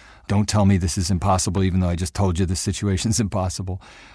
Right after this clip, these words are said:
I guess w-, what I would offer you, emotionally exhausted, rather than advice on what to do or how to behave, is to ask yourself a few questions. And at the top of the list would be, "Why am I pursuing somebody who is not available to me?"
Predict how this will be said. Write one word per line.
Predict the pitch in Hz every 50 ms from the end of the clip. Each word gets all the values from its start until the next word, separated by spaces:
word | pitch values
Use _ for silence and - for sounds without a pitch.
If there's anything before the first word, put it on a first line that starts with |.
| - - - -
I | 107 101
guess | 92 127 127 123 - - -
w-, | - - 135 -
what | - - 123 110 110 107
I | 110 107
would | 107 107 104
offer | 104 107 110 - - 117
you, | 107 104 101
emotionally | 98 98 98 98 - - 107 98
exhausted, | 90 82 98 92 92 90 - - 107 92 82 80 -
rather | 107 95 92 98 101
than | 92 90 98 95 98
advice | - 95 80 80 95 90 95 104 101 - -
on | 95 90
what | 92 90 -
to | - 92
do | 104 95 95
or | 92
how | 90 95 92
to | 90
behave, | 82 92 90 95 101 104 104 104 95 87
is | 95 92 90 - - - - - - - - - -
to | - 113 80
ask | 82 98 107 104 - -
yourself | 113 - - 107 87 92
a |
few | - - 110 98
questions. | - 113 107 107 101 - - - - 117 - - - _ _ _ - - _ _ - -
And | 104 92 92 90 - -
at | -
the | - 92
top | - 101 101 104 -
of | 113 98
the | 98
list | 98 101 92 - - -
would | 95 87 82
be, | 92 92 92 92 95
"Why | - 104 92 90 92 92 95 101
am | 107 104 101
I | 101 98 95
pursuing | - - - 98 - - - 110 101 101 98 95 92
somebody | - - 98 92 90 90 90 87 90 87
who | 80 92 92 90
is | 90 82 -
not | 92 87 87 87 - -
available | 95 87 92 90 90 87 82 92 92
to | - - 104
me?" | 95 98 101 107 104